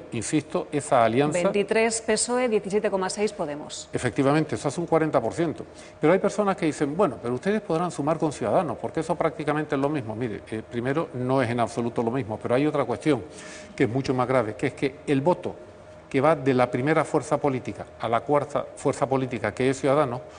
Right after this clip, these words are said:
Speaker 1: puede acabar traduciéndose directamente en escaños para la segunda y para la tercera. ¿Por qué? Porque la ley electoral que rige en España, que es la ley don,
Speaker 2: La ley don, sí.
Speaker 1: tiene un sistema en función del cual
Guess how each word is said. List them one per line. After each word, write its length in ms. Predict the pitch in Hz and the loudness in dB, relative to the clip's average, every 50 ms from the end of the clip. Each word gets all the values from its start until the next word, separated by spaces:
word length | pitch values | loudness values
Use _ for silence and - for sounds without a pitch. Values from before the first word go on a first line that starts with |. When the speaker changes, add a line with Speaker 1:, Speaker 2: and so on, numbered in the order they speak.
| - - - - - | -20 -20 -18 -2 2
Speaker 1:
puede 180 | 147 151 147 160 | 4 6 6 6
acabar 380 | 160 - 160 147 151 151 143 | 4 4 4 4 4 4 2
traduciéndose 960 | - - 143 143 131 127 127 - - - 165 160 147 127 117 113 - - 127 | 2 2 4 4 4 4 2 -2 -2 0 0 0 2 0 0 -2 -2 -2 0
directamente 680 | 120 120 147 147 - - 147 151 156 151 143 - 165 - - | 0 2 0 0 0 0 0 0 0 -2 -2 -4 -6 -6 -4
en 160 | - 135 131 | -4 -2 -2
escaños 420 | 120 104 - 156 147 151 160 170 160 | -4 -2 -2 0 0 0 0 -2 0
para 220 | - 139 127 120 | 2 2 2 2
la 80 | 117 117 | 0 -2
segunda 260 | 123 120 120 127 131 | -4 -4 -4 -2 -2
y 40 | 127 | -2
para 180 | - 123 120 | -2 0 0
la 100 | 123 120 | 0 0
tercera. 360 | - 127 120 - 147 120 - | 0 -4 -6 -4 -2 -4 -2
¿Por 160 | - - 131 - | -2 -2 -2 2
qué? 180 | - 180 135 - 233 - - - - - - - | 2 2 2 2 -2 -4 -6 -8 -14 -12 -2 2
Porque 280 | 143 135 131 - 139 | 4 4 4 6 6
la 120 | 123 127 127 | 6 6 6
ley 200 | 156 196 208 202 | 6 6 4 4
electoral 480 | 190 175 165 - 160 156 156 143 - | 2 2 2 4 4 6 6 6 4
que 100 | - 123 | 2 0
rige 200 | 123 135 123 123 | 2 0 0 0
en 80 | 113 123 | -2 -4
España, 380 | 113 - - 139 131 117 110 | -2 0 0 0 2 0 -2
que 120 | - - 139 | 0 0 2
es 80 | 117 | 4
la 100 | 123 127 | 4 4
ley 140 | 127 143 139 | 4 4 4
don, 160 | 131 147 135 | 4 4 2
Speaker 2:
La 60 | 139 151 | 2 0
ley 120 | 165 165 | -4 -4
don, 180 | 165 160 156 160 | -4 -6 -6 -8
sí. 80 | - - | -2 2
Speaker 1:
tiene 160 | - 160 185 | 4 4 4
un 80 | 202 185 | 4 2
sistema 440 | - - 170 - - 185 175 175 175 | 2 0 -2 -2 0 0 2 2 2
en 80 | 160 | 0
función 380 | - - 143 131 - 165 160 165 | -2 -2 -4 -4 -2 -2 0 2
del 160 | 160 151 147 | 2 0 2
cual 280 | - 160 156 131 113 | 4 4 4 4 4